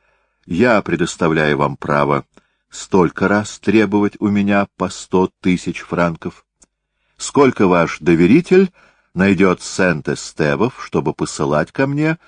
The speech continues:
за деньгами. Короче, чтобы сразу покончить с этим, знаете, почтенный посредник, что я,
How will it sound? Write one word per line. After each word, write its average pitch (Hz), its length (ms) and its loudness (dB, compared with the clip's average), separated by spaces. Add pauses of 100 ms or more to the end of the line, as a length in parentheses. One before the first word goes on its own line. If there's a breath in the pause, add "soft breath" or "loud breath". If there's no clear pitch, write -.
(160 soft breath)
за 156 220 -2
деньгами. 151 520 -4 (920)
Короче, 135 460 2
чтобы 80 300 -4
сразу 101 500 0
покончить 113 640 -2
с - 100 -4
этим, 170 340 -2 (640 soft breath)
знаете, 104 560 2
почтенный 107 580 0
посредник, 101 640 -2
что - 200 -2
я, 85 400 2